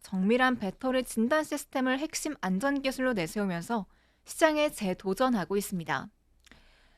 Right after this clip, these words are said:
삼성 에스디아이는 이번 이 차 입찰에서도 가장 압도적인 우위를 점하고 있는 국산화 경쟁력을 비롯해서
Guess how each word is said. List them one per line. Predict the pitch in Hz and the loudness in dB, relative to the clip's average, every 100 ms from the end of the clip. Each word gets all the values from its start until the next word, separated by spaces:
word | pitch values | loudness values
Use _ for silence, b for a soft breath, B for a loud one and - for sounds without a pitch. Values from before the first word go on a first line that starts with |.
| b | b
삼성 | - 359 370 370 | -2 2 6 6
에스디아이는 | 254 - 349 339 330 330 - | 4 4 6 6 6 2 0
이번 | 226 254 262 - | 6 6 6 2
이 | 226 | -6
차 | - 320 | 0 2
입찰에서도 | 214 - 262 247 220 196 269 208 - | 2 0 0 0 0 -2 -2 -4 -6
가장 | - 202 226 214 | -8 0 0 0
압도적인 | - 170 - 349 349 339 302 | -2 -2 -2 0 0 -2 -2
우위를 | 220 226 247 | 2 4 4
점하고 | 240 196 208 220 196 | 2 0 0 0 -2
있는 | 170 226 311 _ _ | 0 -2 -4 _ _
국산화 | - 208 - 294 294 | -12 -6 2 4 4
경쟁력을 | 277 - 190 202 302 294 277 | 2 0 -2 0 0 0 0
비롯해서 | 269 208 202 196 185 156 | -2 -2 -2 -4 -6 -6